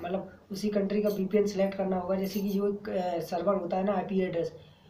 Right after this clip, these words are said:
वो क्या होता है जो हम मोबाइल चला रहे हैं वो इंडियन चला रहे हैं, ठीक है, उनको मालूम पड़ जाता है ये इंडिया का मोबाइल। तो इंडिया में तो only जो भी देखिए बाहर की बात वेबसाइट ओपन करेंगे, कोई भी वेबसाइट लीजिए, जो चीज़ यहाँ पे बैन हो चुकी है वो अपने यहाँ के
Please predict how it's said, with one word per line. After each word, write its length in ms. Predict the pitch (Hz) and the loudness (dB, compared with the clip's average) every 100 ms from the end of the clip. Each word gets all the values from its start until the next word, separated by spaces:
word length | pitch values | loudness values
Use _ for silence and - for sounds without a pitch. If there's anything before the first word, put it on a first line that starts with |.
| - - | -14 -2
वो 140 | 202 | 2
क्या 120 | 214 | 4
होता 140 | 214 220 | 6 6
है 200 | 196 185 | 4 2
जो 140 | 202 | 4
हम 140 | 160 | 4
मोबाइल 280 | 190 190 196 | 4 6 4
चला 220 | 196 190 | 2 0
रहे 120 | 185 202 | 2 2
हैं 80 | |
वो 120 | 202 202 | 4 2
इंडियन 320 | 180 170 165 | 2 0 -2
चला 160 | 147 | -2
रहे 80 | 127 | -4
हैं, 100 | 131 | -6
ठीक 160 | 160 156 | -6 -4
है, 420 | - - - - - - | -6 -8 -20 -20 -20 -10
उनको 220 | 185 190 | -6 -2
मालूम 220 | 190 180 185 | 0 2 2
पड़ 120 | 185 | 0
जाता 200 | 180 190 | -2 0
है 120 | 190 | 0
ये 80 | 180 | 0
इंडिया 260 | 170 175 180 | -2 0 0
का 60 | |
मोबाइल। 280 | 170 170 170 | 0 0 -2
तो 140 | 180 | -2
इंडिया 320 | 190 185 196 196 | -4 0 2 4
में 180 | 196 196 | 2 2
तो 120 | 196 | 0
only 300 | 190 185 190 202 - - | 0 0 0 -2 -4 -10
जो 240 | 170 185 | -2 0
भी 200 | 190 190 | 2 0
देखिए 240 | 180 190 185 | 0 0 0
बाहर 240 | 139 165 | 0 -2
की 60 | 170 | -2
बात 240 | 175 160 | -2 -2
वेबसाइट 340 | 170 170 170 160 | -4 -4 -2 -2
ओपन 240 | 156 160 | -2 -4
करेंगे, 340 | 156 151 151 160 - - - - - - - | -4 -2 -4 -8 -10 -18 -20 -20 -20 -12 2
कोई 120 | 190 | 4
भी 120 | 190 | 4
वेबसाइट 280 | 185 185 180 | 2 2 0
लीजिए, 260 | 170 175 196 | 0 2 2
जो 160 | 202 | 2
चीज़ 240 | 202 208 196 | 2 2 4
यहाँ 140 | 185 | 4
पे 80 | 202 | 2
बैन 240 | 160 180 190 | 0 2 2
हो 60 | |
चुकी 240 | - - 196 | 0 -2 -2
है 40 | |
वो 200 | 175 190 202 196 | 2 4 2 0
अपने 260 | 175 - 202 | -6 -2 0
यहाँ 280 | 196 165 | 2 0
के 80 | 165 | -2